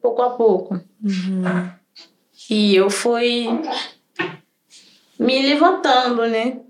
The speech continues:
Speaker 1: Trabalhei naquela casa um ano e depois eu fiquei enjoada. Eu queria descobrir outras coisas.
Speaker 2: Uhum.
Speaker 1: E eu não pedi a demissão.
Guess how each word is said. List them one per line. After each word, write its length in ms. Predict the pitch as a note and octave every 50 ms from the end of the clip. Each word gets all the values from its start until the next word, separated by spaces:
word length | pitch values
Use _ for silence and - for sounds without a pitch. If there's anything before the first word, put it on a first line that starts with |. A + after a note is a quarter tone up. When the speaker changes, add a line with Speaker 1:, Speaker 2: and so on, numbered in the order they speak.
| _ _ _ _
Speaker 1:
Trabalhei 480 | B3+ A#3+ A#3 A3+ A3+ A#3+ A#3 A#3+ B3 C4
naquela 380 | B3+ A3+ A3+ B3+ B3 B3 B3
casa 440 | B3 B3 A#3 A3 A3+ A3+ G#3+ A3 A3
um 180 | A#3 A#3+ A#3 A3+
ano 220 | G#3+ A3 A3+ A3+
e 40 | A3+
depois 420 | G#3 G#3+ G#3+ G#3 G#3 A#3+ B3 B3
eu 120 | A#3+ A3+ A3+
fiquei 300 | - - G#3+ B3+ B3+ C4+
enjoada. 760 | C4+ C#4 D4+ D4 C4 A#3+ A3+ A3 G#3+ F#3+ F#3 F#3+ G3 G3+ G3 - _ - - -
Eu 140 | F#3+ G#3+ G#3
queria 260 | - A#3+ A#3+ A#3+ A#3
descobrir 480 | G#3 A3 A3 A3 - A3 G3+ A#3 A#3+
outras 340 | A#3+ B3+ B3 C4 C#4 D#4+ D#4
coisas. 680 | - - A#3 G#3+ G#3 G#3+ G3 F#3 F#3+ F#3 - - - - _ _ -
Speaker 2:
Uhum. 800 | A3+ G3 F3+ - F#3+ G3 F#3+ F#3+ F#3+ F#3+ F#3+ F#3+ F#3+ F#3 F3+ F#3 - - - -
Speaker 1:
E 500 | A3 A3 A3 A3 G#3+ G#3+ G#3 - - A3
eu 120 | B3 C4+
não 100 | D#4+ D#4+
pedi 220 | E4 D#4+ D4 C#4 C#4+
a 80 | C4+
demissão. 800 | B3+ D4 D4 D#4 E4 E4+ - - C4+ A#3+ B3 B3 B3 C4+ C4+